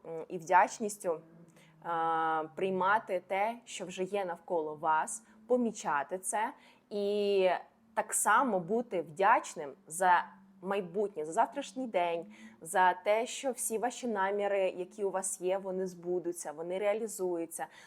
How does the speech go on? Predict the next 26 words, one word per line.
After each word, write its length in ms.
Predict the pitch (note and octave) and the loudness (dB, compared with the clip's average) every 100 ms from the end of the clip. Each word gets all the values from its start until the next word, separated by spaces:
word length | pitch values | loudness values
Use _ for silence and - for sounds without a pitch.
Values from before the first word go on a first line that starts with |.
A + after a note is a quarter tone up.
| - | -6
за 140 | F#3+ G3 | -2 2
те, 180 | A3+ | 0
що 140 | - A3 | 0 -4
всі 240 | - B3+ | -4 -2
ваші 280 | A3+ A#3 G3+ | -4 -4 -6
бажання 560 | F3+ F#3+ F3+ F3 G3+ E3+ | -4 -2 2 2 0 -4
та 120 | E3+ | -8
цілі, 480 | - F#3+ A3+ G#3+ E3 - - | -8 -4 -2 -2 -4 -8 -6
вони 220 | F3 F#3 | -2 -2
будуть 300 | G#3+ A#3 A#3 | -2 -4 -2
реалізовані, 800 | A#3+ A3+ A3+ G3 F3+ F3 E3 D#3 | 0 0 0 0 2 0 -4 -10
за 100 | D#3 | -10
те, 120 | E3 | -8
що 180 | F3+ F#3+ | -8 -8
ви 120 | E3+ | -10
можете 540 | F3 E3+ A#3+ B3 G3 E3 | -8 -4 -2 -4 -8 -8
докласти 580 | E3+ - F3+ F#3 - D#3+ | -8 2 2 2 -2 -10
зусиль, 600 | D3+ - - F#3+ C4+ A3 - - - - | -8 -6 -2 0 0 -2 -8 -20 -12 -2
е, 220 | E3 - | -2 -2
і 60 | G3 | -4
ці 200 | F#3+ G#3 | -2 -2
зусилля, 640 | E3+ E3+ - G3 A#3+ F3 | 0 -2 0 2 2 0
вони 380 | F3 F3+ G#3 A3 | 0 0 2 0
будуть 460 | E3+ G3+ G3+ G#3 | 0 -4 -2 -6
не 100 | G3 | -6
дарма. 500 | F#3+ A3 F#3 D#3 B2+ | -2 -2 0 -2 -2